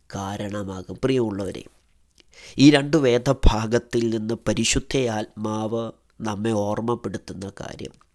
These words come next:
സ്തോത്രം നമ്മൾ നിമിത്തം ഉണ്ടാകണം.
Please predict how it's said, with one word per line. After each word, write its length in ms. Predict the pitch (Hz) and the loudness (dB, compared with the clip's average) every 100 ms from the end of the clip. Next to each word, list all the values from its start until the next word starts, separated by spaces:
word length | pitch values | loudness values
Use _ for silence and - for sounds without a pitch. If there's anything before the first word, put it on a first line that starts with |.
| _ _ _ _ _ - - - - - | _ _ _ _ _ -20 -20 -18 -18 -12
സ്തോത്രം 920 | - - - 117 123 131 - 135 131 - - - 107 | -8 -8 -2 2 4 2 0 0 0 -4 -16 -12 -4
നമ്മൾ 420 | 104 98 110 123 110 | -4 -4 -2 -2 -2
നിമിത്തം 540 | 101 101 - - 98 - _ _ | -4 -10 -10 -12 -14 -16 _ _
ഉണ്ടാകണം. 720 | - 101 92 98 92 98 - | -10 -8 -6 -6 -8 -10 -14